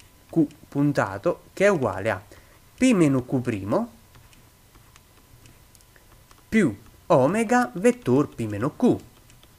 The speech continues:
E quindi possiamo andarla a inserire lì dentro, quindi V meno Q punto diventa l'accelerazione del punto Q, V meno Q punto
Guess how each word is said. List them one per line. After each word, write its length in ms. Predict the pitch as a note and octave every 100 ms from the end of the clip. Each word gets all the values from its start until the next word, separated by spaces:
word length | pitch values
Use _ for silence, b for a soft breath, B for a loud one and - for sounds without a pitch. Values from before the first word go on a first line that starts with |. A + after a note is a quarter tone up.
| - - - _ - - - - _ _ b b b b b b
E 160 | A#3+ A#3+
quindi 240 | C3+ D3
possiamo 460 | G3 - C3 C3 C#3+
andarla 340 | B2+ A#2+ A#2+
a 40 |
inserire 340 | A#2 - A2+ G#2
lì 140 | B2+
dentro, 300 | F#3 E3+ A#2+
quindi 240 | - G#2+ b b b b b
V 140 | B2+ G#3
meno 300 | B3+ A3+ F3+
Q 140 | - D3
punto 640 | G#3+ A3+ D3+ B2 C3 A2 -
diventa 560 | C3+ D3 C#3 C3+ C#3
l'accelerazione 1160 | C3+ C3 - C#3 C#3 C3+ - E3 E3 D3+ C#3+ - -
del 240 | D3+ D3 D#3
punto 460 | - B2+ B2 A#2+
Q, 220 | - A2 - - _ _ _ - _ - - _ _ b b b b
V 180 | C3+ E3
meno 340 | D3 C#3 C3
Q 140 | - A#2
punto 420 | G2 G2+ G2+